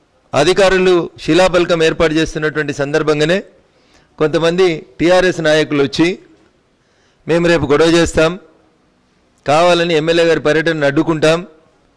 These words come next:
అని అధికారులకి పరోక్షంగా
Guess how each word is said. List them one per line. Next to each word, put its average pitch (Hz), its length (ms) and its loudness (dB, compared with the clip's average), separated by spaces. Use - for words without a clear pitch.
అని 160 440 0
అధికారులకి 180 680 2
పరోక్షంగా 170 600 0